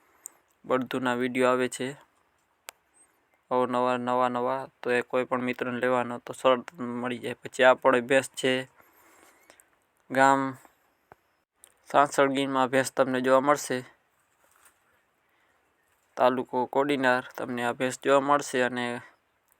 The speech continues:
ગામ તમે ભાઈને કોન્ટેક્ટ કરી અને પૂછી લેવો. વેતર ત્રીજું છે, પોણા નવ લીટર જેવું દૂધ કરે છે ભેંસ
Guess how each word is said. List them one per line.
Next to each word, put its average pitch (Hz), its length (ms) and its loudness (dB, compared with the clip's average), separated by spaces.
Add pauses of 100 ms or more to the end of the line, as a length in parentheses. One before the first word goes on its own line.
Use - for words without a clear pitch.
(240)
ગામ 123 240 0
તમે 123 240 -4
ભાઈને 123 520 -2
કોન્ટેક્ટ - 420 -4
કરી 131 200 0
અને 120 140 -6
પૂછી 135 320 -6
લેવો. 123 320 -2 (840)
વેતર 131 320 2
ત્રીજું 147 360 0
છે, 127 340 -2 (1500)
પોણા 135 340 6
નવ 135 260 2
લીટર 135 240 -2
જેવું 127 520 2
દૂધ 143 200 -2
કરે 131 300 2
છે 127 160 -4
ભેંસ 127 420 -4